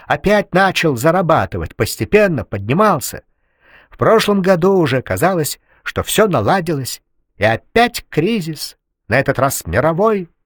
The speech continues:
Снова все цены упали, снова я потерял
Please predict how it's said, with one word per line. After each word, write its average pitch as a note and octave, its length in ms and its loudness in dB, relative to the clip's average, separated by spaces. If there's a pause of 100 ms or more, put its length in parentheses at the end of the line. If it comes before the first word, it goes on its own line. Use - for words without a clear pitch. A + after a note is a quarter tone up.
(500)
Снова G#3+ 500 2
все - 380 0
цены E3 380 0
упали, G#3+ 560 -2 (500)
снова A#3+ 580 2
я G3+ 260 2
потерял E3+ 640 0